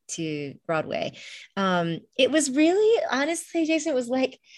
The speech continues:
it was like a gateway drug to me back to music for the sake of music. Like, I found working on Hadestown that I just, I didn't have a lot of bandwidth to write my own songwriter songs.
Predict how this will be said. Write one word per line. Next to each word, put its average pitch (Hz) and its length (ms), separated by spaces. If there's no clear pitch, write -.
it 262 120
was 269 100
like 277 200
a 311 60
gateway 226 540
drug 208 400
to - 140
me 180 220
back 185 520
to 190 160
music 180 560
for 185 140
the 180 80
sake 180 260
of 160 80
music. 180 500
Like, 165 300
I 208 460
found 247 360
working 233 280
on 202 100
Hadestown 208 500
that 180 120
I 180 80
just, 202 540
I 202 40
didn't 247 200
have 247 140
a 233 40
lot 208 140
of 185 80
bandwidth 185 500
to 190 120
write 180 220
my 180 180
own 170 260
songwriter 185 500
songs. 190 640